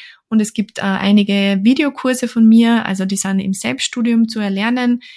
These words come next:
wo ich aber monatlich einfach immer auch für Fragen dann zur Verfügung stehe.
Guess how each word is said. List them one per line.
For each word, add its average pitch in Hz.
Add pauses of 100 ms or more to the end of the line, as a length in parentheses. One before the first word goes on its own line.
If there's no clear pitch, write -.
(340)
wo 202
ich -
aber 202
monatlich 220
einfach 208
immer 214
auch 190
für -
Fragen 196
dann 196
zur -
Verfügung 247
stehe. 208